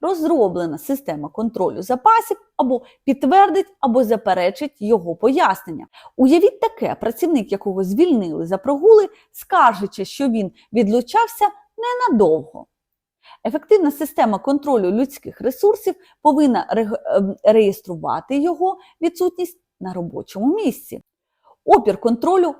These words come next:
зменшується, бо така система перевірки захищає як працівників, так і керівництво. Якщо контроль запасів підтвердить заяву виробничого менеджера про зростання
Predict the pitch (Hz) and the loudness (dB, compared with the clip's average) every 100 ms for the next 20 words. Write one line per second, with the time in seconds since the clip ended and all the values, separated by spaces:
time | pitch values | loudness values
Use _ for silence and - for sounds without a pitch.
0 | - 208 294 381 190 - - - - 196 | -8 -2 0 0 -2 -8 -14 -14 -8 -6
1 | 214 320 240 180 202 - 180 170 - 226 | 0 0 0 -4 -8 -8 -8 -8 -2 0
2 | 277 359 440 440 - 330 - _ 208 262 | 4 8 8 8 -2 -8 -12 _ -2 0
3 | 349 330 - 262 190 170 156 - - - | -2 -6 -2 0 0 0 -4 -8 -20 -6
4 | 226 269 285 453 453 - _ _ - - | -2 -2 0 0 0 -6 _ _ -18 -12
5 | 180 208 269 381 480 320 - - - _ | -6 2 2 2 -2 -4 -6 -16 -16 _
6 | _ _ - 254 494 523 494 415 262 320 | _ _ -10 -4 0 2 2 0 2 2
7 | 330 202 - 185 _ _ 302 247 233 190 | 0 -2 -4 -14 _ _ 0 2 6 4
8 | - 160 165 226 208 175 151 165 226 240 | 2 -8 -2 0 0 -2 -4 -2 0 0
9 | 202 156 - 165 156 180 165 - - - | -2 -10 -14 -16 -8 -8 -8 -12 -18 -4
10 | 226 214 262 269 - 180 143 127 | -2 -2 -4 -6 -4 -4 -4 -10